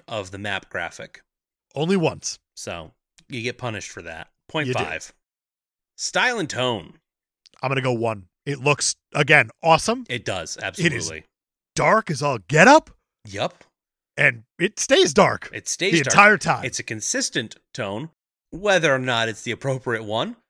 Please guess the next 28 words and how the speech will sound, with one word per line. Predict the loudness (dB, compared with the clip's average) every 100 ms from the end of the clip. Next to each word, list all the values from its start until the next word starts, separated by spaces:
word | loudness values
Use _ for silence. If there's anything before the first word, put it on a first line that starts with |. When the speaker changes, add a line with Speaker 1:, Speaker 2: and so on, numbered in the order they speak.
| _ _ -20 -20 -16
Speaker 1:
you | -8 -4
know, | -4 -4
it, | -10 -12
it's | -12 -8
too | -8 -6
late | -6 -4
for | -4
us | -4
to | -12
determine. | -10 -8 -8 -12 -16
This | -10 -8
came | -4 -2
out | 0 -2
Speaker 2:
That's | -2 -2
true. | 2 2
Speaker 1:
a | 4
long | 6 6 6
time | 2 2
ago. | 0 -2 -6 -8
Speaker 2:
<laughs> | -16 -10
Speaker 1:
So, | -8 -8 -10 -16 _ -8
one | 2 4 4
for | -2 -6
style | 0 2 2 -4
and | -10
tone. | -12 -10 -10 -10 _ -16
Speaker 2:
One. | -6 0 0 0 -14 -20 _ _ _ _ _ _ _ -14
Speaker 1:
Music. | -4 -2 -2 -4 -6 -10 -18 -20